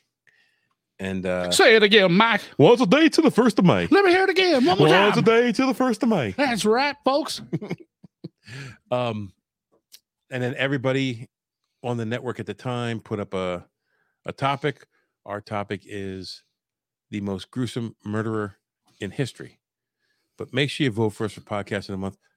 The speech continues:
Speaker 1: or Podcast of the Year. We want the title belt right here. Right here.
Speaker 2: Please leave me a comment. I just want one comment.
Speaker 1: We're gonna hang it right there where everybody can see it every time they're on here. Um,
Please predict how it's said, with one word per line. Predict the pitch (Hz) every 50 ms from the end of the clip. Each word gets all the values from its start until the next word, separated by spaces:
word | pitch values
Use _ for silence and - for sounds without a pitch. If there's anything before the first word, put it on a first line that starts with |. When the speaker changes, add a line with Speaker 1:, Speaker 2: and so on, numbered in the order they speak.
| _
Speaker 1:
or | -
Podcast | - - 127 117 110 123 107 101 -
of | 98
the | 95
Year. | 92 95 90 - _ _ _ _ _ -
We | 104 110
want | 107 120 127 135
the | -
title | - - 131 127 120 110
belt | 107 120 117 -
right | - 104 120 113
here. | 117 117 113 - _ _ _ _ _ _ _ _
Right | - 95 110 117
here. | 113 - 233 226
Speaker 2:
Please | 196
leave | 208 226 226
me | 208 -
a | -
comment. | - 294 247 196 226 - - - -
I | - 330
just | - - -
want | - 247 381
one | 440 480 - - 508
comment. | 453 - 339 311 - _ _ _ -
Speaker 1:
We're | 117 110
gonna | 117 113 104
hang | 107 117 117 113
it | 104 90
right | 104 113 123 120
there | - 127 120 120 117
where | 110 107 107
everybody | 107 104 113 117 107
can | - 110
see | - - 127
it | 113 - -
every | - 101 104 110
time | - - 113 110 110
they're | 117 117 113
on | 113 104
here. | 101 104 104 104 _ _ _ _ _ _ _ _ _ - - - _ _ - - - _ _ _ _ _
Um, | - 107 101 95 95 90 - - - - - - 104